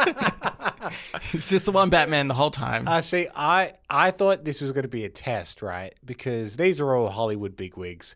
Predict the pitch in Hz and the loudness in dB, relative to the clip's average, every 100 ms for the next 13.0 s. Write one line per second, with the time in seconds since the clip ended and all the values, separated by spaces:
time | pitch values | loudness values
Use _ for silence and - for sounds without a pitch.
0 | _ - 113 101 156 139 123 117 104 92 | _ -12 -10 -2 -2 -2 -4 -6 -6 -8
1 | - 131 110 - 90 87 82 78 78 _ | -10 -12 -12 -12 -12 -12 -12 -14 -18 _
2 | _ _ 156 117 117 - 147 147 147 _ | _ _ -6 -4 -6 -6 -4 -4 -6 _
3 | 165 190 185 156 160 143 131 131 131 113 | 0 0 0 -2 0 0 0 -2 -4 -2
4 | 104 101 104 95 92 90 127 131 - 123 | -6 -6 -10 -10 -12 -8 -8 -6 -2 0
5 | 120 117 117 110 107 101 98 90 - 95 | 0 -4 -4 -4 -4 -8 -10 -10 -8 -6
6 | 98 85 - _ _ _ 110 107 123 117 | -6 -8 -12 _ _ _ -10 -4 -4 -4
7 | 107 117 143 - 117 98 92 104 98 90 | -4 -2 -2 -2 -4 -4 -6 -8 -10 -10
8 | - 98 101 95 90 80 80 - 92 - | -14 -12 -8 -8 -10 -12 -14 -14 -16 -18
9 | - 95 - _ _ _ _ - 123 117 | -20 -20 -20 _ _ _ _ -14 -6 -2
10 | 117 117 117 123 113 113 139 156 196 208 | 2 2 2 0 -4 -8 -12 -16 -18 -20
11 | - 123 117 120 165 175 175 180 208 175 | -14 -10 -6 -2 0 2 4 4 2 2
12 | 160 - 156 175 156 - 180 180 202 | 0 2 2 2 0 -2 0 2 0